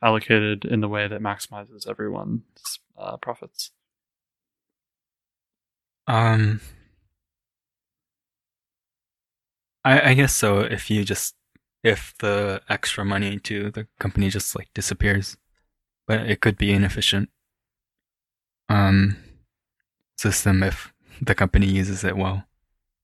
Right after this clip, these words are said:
Speaker 1: <laughs> Okay, you're right. It's not necessarily inefficient,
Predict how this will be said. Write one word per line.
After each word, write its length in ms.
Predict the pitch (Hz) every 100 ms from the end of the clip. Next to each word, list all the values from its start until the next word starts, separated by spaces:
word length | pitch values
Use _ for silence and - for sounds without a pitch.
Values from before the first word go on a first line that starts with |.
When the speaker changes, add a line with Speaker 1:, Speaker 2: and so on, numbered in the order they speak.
| _ _ -
Speaker 1:
<laughs> 360 | - 190 - -
Okay, 300 | 147 120 113
you're 180 | 113 120
right. 200 | 110 - _ -
It's 380 | 139 131 - -
not 200 | 139 139
necessarily 680 | 127 - - 156 117 107 104
inefficient, 540 | 104 - - - -